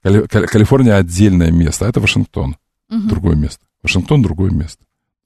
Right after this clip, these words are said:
Speaker 1: Вот. Значит, э, Калифорния — это место, где вс-, все самое передовое, как бы, нормы по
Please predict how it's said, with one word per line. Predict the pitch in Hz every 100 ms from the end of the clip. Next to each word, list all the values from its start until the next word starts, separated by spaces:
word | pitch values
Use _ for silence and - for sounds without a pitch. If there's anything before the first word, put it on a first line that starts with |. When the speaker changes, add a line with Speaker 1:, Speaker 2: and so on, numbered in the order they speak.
| -
Speaker 1:
Вот. | 85 - - -
Значит, | 101 113 120 - _
э, | - 104 101 - 107 -
Калифорния — | 113 113 160 143 123 107
это | 117
место, | 110 131 120 113 101 - - _
где | - 95 95 90 110
вс-, | - - - 302
все | - - 165
самое | 151 135 131 123
передовое, | 120 98 104 107 120 110
как | 95 90 82
бы, | 82 85 82 80 80
нормы | 85 107 95 92
по | - 98 95